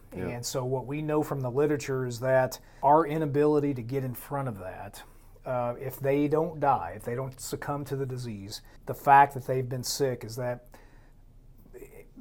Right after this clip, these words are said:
Speaker 2: our therapies, although as potent as they are, if we don't get in front of that, and, and again, if they don't die, leads to lung pathology,
Speaker 1: Yeah.
Speaker 2: which in turn, there's a performance cost to that. And so looking,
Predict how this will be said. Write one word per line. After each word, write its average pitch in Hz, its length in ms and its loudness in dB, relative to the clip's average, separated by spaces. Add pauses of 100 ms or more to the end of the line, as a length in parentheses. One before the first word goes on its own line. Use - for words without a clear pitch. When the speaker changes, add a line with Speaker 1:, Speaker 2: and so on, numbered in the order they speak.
(500)
Speaker 2:
our 139 220 4
therapies, 151 600 4
although 127 280 0
as 120 100 -8
potent 156 320 2
as 135 140 -2
they 135 160 2
are, 117 500 2
if - 180 -14
we 143 220 -2
don't 151 180 2
get 147 140 0
in 131 80 -8
front 135 240 -4
of 123 80 -4
that, 120 400 -4 (160)
and, 127 160 -10
and 135 360 -8
again, 147 200 -2
if 123 80 -10
they 135 100 -2
don't 147 200 -2
die, 120 260 0 (320)
leads 143 520 -4
to 131 540 -4 (540)
lung 131 240 -2
pathology, 95 720 -10 (320)
Speaker 1:
Yeah. 123 60 -8
Speaker 2:
which 120 180 -8
in 139 80 -6
turn, 127 400 -6 (140)
there's 123 180 -6
a 110 60 -12
performance 104 500 -14
cost - 320 -14
to 98 60 -18
that. 80 260 -18 (560)
And 117 160 -12
so 131 460 -2
looking, 151 480 -4